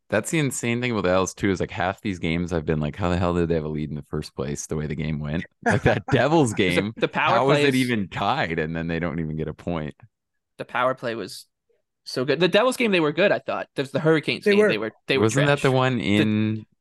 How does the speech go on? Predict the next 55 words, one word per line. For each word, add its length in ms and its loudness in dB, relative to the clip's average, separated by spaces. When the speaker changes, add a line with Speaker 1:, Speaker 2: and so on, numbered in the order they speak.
Speaker 1:
Long 240 2
Island? 560 -2
Speaker 2:
No, 100 4
no, 100 4
that 120 4
was 120 -2
one 140 2
on 400 0
Speaker 1:
Oh, 100 2
Speaker 2:
in 100 4
the, 60 6
Speaker 1:
that 100 2
was, 100 -2
Speaker 2:
in 100 2
the 80 2
Speaker 1:
okay. 60 0
Speaker 2:
Rock, 400 0
and 140 -2
then 100 -2
they 100 0
played 300 -2
Thursday 360 -2
night 180 -10
against 220 -12
the 80 -10
Hurricanes 360 -2
and 80 -8
got 140 0
absolutely 580 -4
trounced 840 -6
and 240 -6
somehow 580 -4
hung 180 -4
around 360 -4
and 120 -6
then 120 -2
won 120 -8
in 80 -10
overtime. 360 -14
Um, 320 -2
yeah. 120 -10
And 100 0
to 60 6
answer 160 2
your 80 2
question 220 0
Speaker 3:
That's 140 -4
Speaker 2:
about 60 -18
the 60 2
coach, 160 0
I, 140 0
if 240 0
he 80 -2
wasn't 280 -2
fired 340 -2